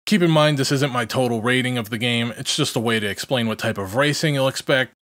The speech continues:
and what the game will feel like for you. nascar Heat five features a tuning system, drafting system, damage, and all new D N Fs where you or an A I can be completely wrecked out of a race.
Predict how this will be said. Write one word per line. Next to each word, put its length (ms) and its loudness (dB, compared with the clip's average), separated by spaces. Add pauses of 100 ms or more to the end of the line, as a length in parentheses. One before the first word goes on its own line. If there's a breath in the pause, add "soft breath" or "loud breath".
(120)
and 320 0
what 100 -6
the 60 -12
game 180 -2
will 60 -4
feel 240 -2
like 180 -4
for 220 -8
you. 100 -10 (320)
nascar 380 2
Heat 180 -2
five 280 2
features 320 -4
a 40 -14
tuning 360 0
system, 540 0 (140)
drafting 600 0
system, 560 0 (220)
damage, 640 2 (140)
and 180 0
all 240 4
new 160 4
D 260 -2
N 120 -2
Fs 240 2 (140)
where 160 -2
you 320 -2
or 200 -6
an 120 -6
A 160 -2
I 220 2
can 180 -10
be 140 -4
completely 440 -4
wrecked 300 -2
out 100 0
of 60 -4
a 80 -4
race. 380 -4